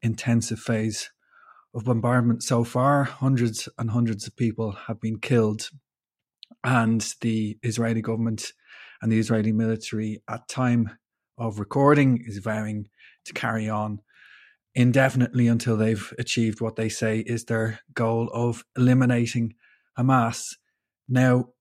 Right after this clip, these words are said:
before going into the details of what's happening right now,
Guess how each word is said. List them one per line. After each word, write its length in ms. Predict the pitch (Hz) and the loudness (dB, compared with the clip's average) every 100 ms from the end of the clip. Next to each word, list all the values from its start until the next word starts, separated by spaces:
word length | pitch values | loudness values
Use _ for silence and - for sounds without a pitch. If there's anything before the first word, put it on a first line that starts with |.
| _ _ _ _ _ _ _ 127 | _ _ _ _ _ _ _ -2
before 380 | 131 156 160 | 0 6 6
going 260 | 143 135 127 | 6 4 4
into 540 | 127 123 131 117 107 101 _ _ _ | 2 0 0 0 0 -6 _ _ _
the 140 | 127 120 | -8 -2
details 420 | 123 120 120 107 | 0 2 2 2
of 60 | 113 | -2
what's 160 | 117 | -2
happening 500 | 127 120 117 110 110 - | -2 -2 0 -2 -4 -2
right 240 | 127 120 | 0 0
now, 460 | 123 120 113 117 | 2 2 2 -2